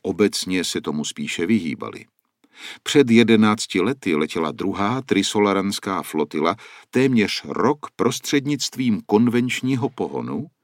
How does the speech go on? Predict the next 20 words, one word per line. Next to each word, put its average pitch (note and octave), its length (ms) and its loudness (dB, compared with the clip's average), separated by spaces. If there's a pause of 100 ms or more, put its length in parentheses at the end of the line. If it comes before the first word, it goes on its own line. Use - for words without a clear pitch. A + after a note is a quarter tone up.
(500)
a F#2 200 6
na F2 220 2
rychlost C#3 460 -2
světla D2+ 720 -4 (280)
přešla D3+ 500 0
teprve D3+ 460 -2
ve B2 140 2
vzdálenosti G#2+ 800 2
šesti D3 400 -2
tisíc A#2 540 -2
astronomických G#2+ 920 -2
jednotek F#2 520 0 (260)
od A#2 140 2
domovské A2+ 640 2
planety. - 640 -6 (960)
O A2 120 8
důvodu G#2 520 6
nemohlo F#2+ 380 0
být F2 200 -6
pochyb. - 300 -8